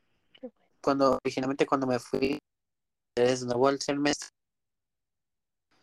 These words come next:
Speaker 1: ¿Mm?
Speaker 2: Eh, la cantidad de mensajes que llegaban extrañándome, extrañando,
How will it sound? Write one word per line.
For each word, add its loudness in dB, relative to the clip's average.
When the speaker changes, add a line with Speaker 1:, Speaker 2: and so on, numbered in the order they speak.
Speaker 1:
¿Mm? -8
Speaker 2:
Eh, 2
la 0
cantidad 4
de 0
mensajes 0
que 0
llegaban 4
extrañándome, -8
extrañando, 0